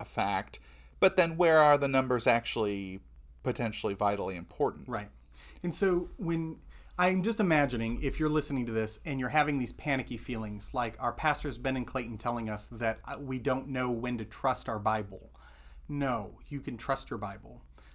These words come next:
Speaker 2: Um, what we're telling you is that when you pick up a book of poems, uh, today, eh, written in English by an American, you know that what you're reading you should read differently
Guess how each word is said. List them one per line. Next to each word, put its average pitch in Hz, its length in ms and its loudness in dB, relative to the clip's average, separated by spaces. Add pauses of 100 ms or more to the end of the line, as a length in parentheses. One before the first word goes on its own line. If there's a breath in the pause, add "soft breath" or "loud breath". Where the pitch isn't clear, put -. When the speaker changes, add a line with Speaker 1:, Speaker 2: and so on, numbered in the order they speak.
(160 soft breath)
Speaker 2:
Um, 123 300 -2
what 147 240 -2
we're 143 100 -2
telling 202 380 -2
you 117 360 -2
is 127 260 -8
that 120 360 -4
when 135 200 -4
you 220 160 -2
pick 214 280 -4
up 139 360 0
a 131 180 -4
book 147 240 -6
of 127 180 -8
poems, - 640 -10 (800 soft breath)
uh, 131 100 -4
today, 113 540 -6 (160)
eh, 156 80 -4
written 147 240 -2
in 160 120 0
English 151 520 -4
by 120 200 2
an 135 80 -2
American, 123 680 -2
you 139 340 -4
know 156 440 2
that 143 100 -2
what 135 160 -4
you're 135 140 -4
reading 107 540 -4
you 113 100 -6
should 113 260 -10
read 131 300 -4
differently 92 680 -6